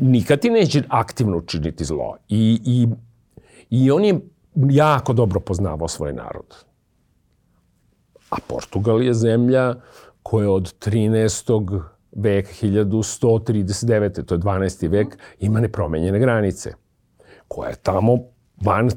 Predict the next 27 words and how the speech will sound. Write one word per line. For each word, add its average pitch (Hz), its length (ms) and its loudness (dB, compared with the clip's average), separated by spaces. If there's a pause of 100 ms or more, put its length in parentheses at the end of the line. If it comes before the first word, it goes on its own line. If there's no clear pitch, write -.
tu 135 160 2
ne 131 180 2
prolazi 110 440 2
mnogo. 127 360 2
Ko 113 160 0
ako 135 260 2
prolazi, 123 420 2
prolazi 123 380 2
da 123 80 4
bi 117 180 0
trgovao 131 380 2
sa 87 140 -4
najboljim 80 380 0
namerama. 76 520 -2 (920)
Lisabon 110 420 2
nikad 139 260 4
nije 139 120 4
ni 131 100 4
bombardovan 139 540 4
ni 139 100 2
napadan. 82 480 0 (400)
Osvajao 107 400 2
ga 139 100 4
Napoleon 131 540 2
u 143 40 2
devetnaestom 135 640 2
veku, 143 480 2